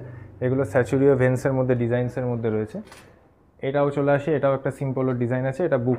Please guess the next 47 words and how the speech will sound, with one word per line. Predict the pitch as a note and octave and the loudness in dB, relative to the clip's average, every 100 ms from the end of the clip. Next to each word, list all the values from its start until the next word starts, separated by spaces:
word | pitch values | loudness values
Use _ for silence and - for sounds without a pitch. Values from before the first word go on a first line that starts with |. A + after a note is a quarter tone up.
| C3+ | 0
ম্যাচের | B2+ C#3+ | 0 0
মধ্যে | C3 B2 A#2+ | 0 0 0
রয়েছে, | A2+ A#2 F#3 A#3+ - - | 0 0 -2 -8 -10 -12
এটা | A#2+ B2+ | -6 -4
কিন্তু | C#3 D#3 | -4 0
চার | D3 B2 | 2 2
পিসে | C3+ B2 | 2 -2
বুক | C3 B2 A#2 | -2 -2 -6
ম্যাচ। | G2 F#2+ - | -12 -12 -10
Generally | C3 C3 C#3 D3 | -4 0 2 2
কী | D3 D#3+ | 2 4
হয়, | D3 D3 | 6 8
আপনারা | C3+ C#3+ C#3+ | 6 4 2
ম্যাক্সিমাম | C3+ B2+ D3 D3 C#3+ | 2 0 0 2 2
দোকানে | C#3 C#3+ C#3+ | 2 4 6
যাবেন | C#3+ D3+ | 4 4
দু | C#3 | 2
পিসের | C3+ C#3+ D#3+ | 2 2 4
বুক | C#3 C#3 C#3+ | 4 2 2
ম্যাচে | C#3 C#3+ | 2 4
দেখবেন, | B2 G2 G2+ - - - - | 2 0 -6 -10 -20 -10 -2
কিন্তু | C3 | 4
আপনি | C#3 C3+ D3 | 6 6 4
আমাদের | C3 C3+ C#3+ | 4 4 4
কাছে | D3 D#3 | 2 4
আসলে | C#3 - | 4 2
কিন্তু | D3+ E3+ | -2 0
চার | G3+ C#3 B2+ | 6 8 8
পিসের | C3+ D#3+ | 4 2
বুক | C3+ A#2+ | 2 0
ম্যাচটা | C#3 B2 - | 0 0 2
পাবেন। | A#2 G#2+ A2 | 2 2 0
চার | B2 B2+ B2 | 2 2 2
পিসের | C3+ D3+ | 0 2
বুক | C3+ C#3 | 2 0
ম্যাচ | C#3+ C#3 | 0 2
হলে | D3 D3 | 2 2
সুবিধা | - C#3+ C#3+ D3+ | 0 0 4 4
কী | D#3+ | 4
হবে, | D#3+ F#3 G#3 - - - | 4 2 -2 -8 -8 -2
আপনার | C3+ C#3 | 2 2
ফিগারটা | - C#3 D3+ D3+ | 4 6 6 8
বড় | D3+ C3+ D3 | 8 10 12
আসে, | D#3+ G#3 | 10 8
দেখতে | D#3+ D3 D3+ | 6 6 4
সুন্দর | D3 C3 A#2 | 0 0 0
লাগে। | G#2 G2 | 0 -4